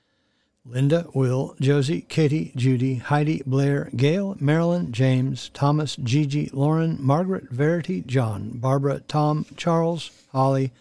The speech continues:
Betsy, Ed, Paul, Edward, Sandra, John, Don, Irene, Josie, Judy, Dana, Aaron, Lynn, Byron, Tommy, Lynn, Scott, Stephen, and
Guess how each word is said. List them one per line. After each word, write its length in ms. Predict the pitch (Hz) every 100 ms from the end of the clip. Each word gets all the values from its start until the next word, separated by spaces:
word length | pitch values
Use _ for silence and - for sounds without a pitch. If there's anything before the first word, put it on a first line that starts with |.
| _ _ _ _
Betsy, 460 | 139 131 - 165 -
Ed, 280 | 143 147 147 _
Paul, 400 | - 165 160 - _
Edward, 460 | - 180 156 117 - -
Sandra, 800 | - - - 156 147 139 151 -
John, 460 | 123 135 131 139 -
Don, 380 | 131 147 160 165 -
Irene, 480 | 127 135 190 196 - - _ _ _ _ _
Josie, 460 | - 156 170 180 -
Judy, 460 | 135 156 156 160 -
Dana, 460 | 107 135 165 180 - _ -
Aaron, 400 | 143 156 160 -
Lynn, 520 | 143 147 147 143 113
Byron, 460 | 113 147 202 190 190
Tommy, 380 | - 147 151 147 - _ _
Lynn, 400 | 135 139 147 147
Scott, 420 | - - 139 135
Stephen, 460 | - - 185 120 120
and 300 | - 131 127